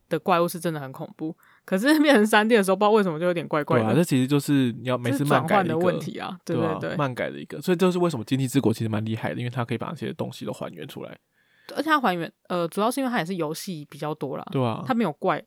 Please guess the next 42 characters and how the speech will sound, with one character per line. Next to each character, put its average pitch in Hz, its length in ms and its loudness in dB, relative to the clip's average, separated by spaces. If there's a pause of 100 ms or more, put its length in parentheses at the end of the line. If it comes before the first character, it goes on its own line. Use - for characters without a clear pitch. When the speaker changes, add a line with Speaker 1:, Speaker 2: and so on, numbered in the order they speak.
Speaker 1:
物 165 200 -10
啊。 156 100 -18 (200)
Speaker 2:
嗯， 135 120 -12 (100)
应 190 100 -4
该 233 80 2
说 - 100 2
它， 220 80 0
可 185 140 2
是 208 40 4
它 220 100 4
游 147 200 4
戏 160 220 2
的 123 100 4
还 117 240 0
原 113 100 -4
还 110 120 -4
蛮 110 160 -6
不 117 100 -8
错 107 220 -6
的 - 100 -12
啊， - 140 -14
就 139 100 -6
是 - 0 -
它 147 120 -2
游 117 180 0
戏 131 180 -4
的 113 120 -2
那 123 80 -4
个 120 40 0
场 135 240 -10
景 117 160 -12
还 - 180 -6
原， 87 200 -12
Speaker 1:
哦。 202 520 -2
Speaker 2:
应 214 80 2
该 214 60 0
是 214 80 0
听 214 140 -2
说 123 120 -4
是 117 80 -6
不 - 160 -14
错。 - 320 -14